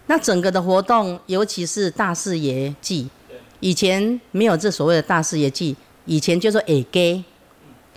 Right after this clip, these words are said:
那我们就是等待的，就是，哎，下街来，我有三天会用逛市集。哦，那时候在民雄摆的摊子好多，我们就是喜欢，然后又要跟着大士爷去火化。哦，那时候小时候我们就觉得，呃，大士爷祭是，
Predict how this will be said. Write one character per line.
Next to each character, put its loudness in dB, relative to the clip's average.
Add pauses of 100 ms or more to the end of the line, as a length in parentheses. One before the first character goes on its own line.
(120)
那 4
我 2
们 2
就 0
是 -4
等 0
待 0
的， -2
就 -4
是， -8
哎， -6 (440)
下 4
街 4
来， -2
我 -2
有 2
三 0
天 0
会 2
用 2
逛 2
市 -2
集。 -8 (600)
哦， 0
那 4
时 -2
候 4
在 0
民 2
雄 0
摆 0
的 -2
摊 0
子 0
好 2
多， 2
我 2
们 2
就 -6
是 -4
喜 -6
欢， 0
然 0
后 2
又 2
要 4
跟 0
着 0
大 0
士 -2
爷 0
去 -2
火 0
化。 0 (440)
哦， -6
那 2
时 -2
候 4
小 0
时 -6
候 2
我 0
们 -2
就 0
觉 0
得， 0 (200)
呃， -6
大 0
士 -4
爷 -2
祭 -4
是， -2